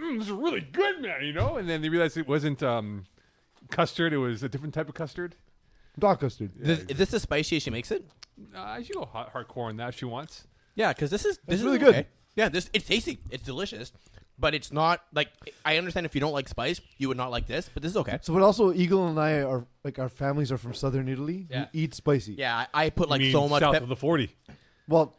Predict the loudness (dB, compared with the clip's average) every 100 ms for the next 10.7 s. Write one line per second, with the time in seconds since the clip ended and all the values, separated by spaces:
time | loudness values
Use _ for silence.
0 | -8 -4 -2 -2 2 6 6 6 6 4
1 | 2 -2 -6 -4 0 0 0 -2 -2 -4
2 | -4 -2 -4 -4 -4 0 4 4 10 12
3 | 12 8 4 2 6 8 10 12 12 12
4 | 0 0 0 2 4 2 2 0 -2 0
5 | 0 0 -4 -10 -8 -6 -8 -10 -6 -6
6 | -6 -10 -12 -12 -14 -16 _ _ -2 2
7 | 2 0 0 2 2 2 0 0 -2 -2
8 | -2 -2 -2 -6 -8 -8 -6 -6 -6 -10
9 | -12 -10 -12 -14 _ _ -20 -16 -10 -8
10 | -6 -4 -4 -6 -8 -14 -20